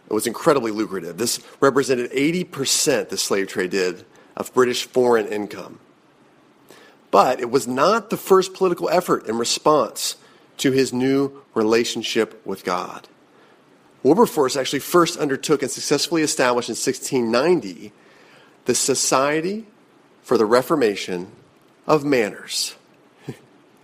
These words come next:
Which, yeah, sound, sounds pretty silly, if not downright irresponsible compared to the importance of abolishing this ongoing slave trade.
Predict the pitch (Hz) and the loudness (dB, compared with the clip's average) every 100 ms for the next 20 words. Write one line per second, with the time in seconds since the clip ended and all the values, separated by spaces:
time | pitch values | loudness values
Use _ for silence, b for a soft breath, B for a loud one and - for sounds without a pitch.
0 | B B B B 135 - 131 131 143 87 | B B B B -16 2 2 4 0 0
1 | - 165 170 165 185 196 - 214 190 - | 0 4 4 2 4 4 2 -2 0 2
2 | 156 131 180 196 185 247 120 117 139 147 | 4 4 0 2 4 4 2 -2 2 2
3 | 143 147 139 - 151 165 - 123 131 117 | 2 2 0 0 2 2 0 -4 -4 -2
4 | 151 180 139 127 - 156 143 131 - 120 | 2 2 0 -4 0 0 0 -4 -6 -4
5 | - 123 165 151 - 107 92 107 B B | 0 2 4 2 -2 -8 -10 -12 B B
6 | B B B 131 - 127 151 147 147 139 | B B B -2 0 2 2 4 2 2
7 | - 165 208 - - - | -2 0 -2 -4 -12 -14